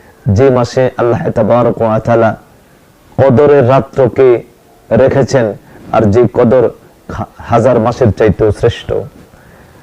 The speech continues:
জাআলাল্লাহু সিয়ামাহু ফারিদাতান, আল্লাহ তাআলা এই মাসে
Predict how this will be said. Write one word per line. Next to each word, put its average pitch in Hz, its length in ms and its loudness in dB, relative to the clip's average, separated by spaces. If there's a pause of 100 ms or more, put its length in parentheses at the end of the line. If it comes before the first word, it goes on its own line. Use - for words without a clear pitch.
(280)
জাআলাল্লাহু 135 720 4
সিয়ামাহু 139 840 2 (380)
ফারিদাতান, 135 760 2 (520)
আল্লাহ 135 200 2
তাআলা 139 460 0 (720)
এই 143 140 4
মাসে 139 500 0